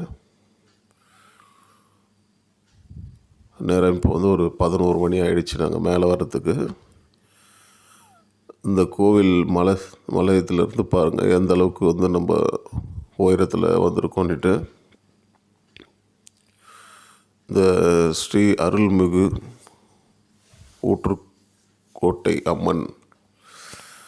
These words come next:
ஆலயத்தை வந்து ரொம்ப பழம்-, பழமையான ஆலயம். பசங்கள்லாம் அங்க இருந்தாங்க.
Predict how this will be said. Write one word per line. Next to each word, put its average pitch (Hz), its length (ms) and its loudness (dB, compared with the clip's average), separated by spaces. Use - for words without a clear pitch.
ஆலயத்தை 85 540 0
வந்து 73 280 0
ரொம்ப 95 160 0
பழம்-, 95 500 0
பழமையான 104 480 2
ஆலயம். 85 300 2
பசங்கள்லாம் 90 520 0
அங்க 90 220 2
இருந்தாங்க. 87 400 -2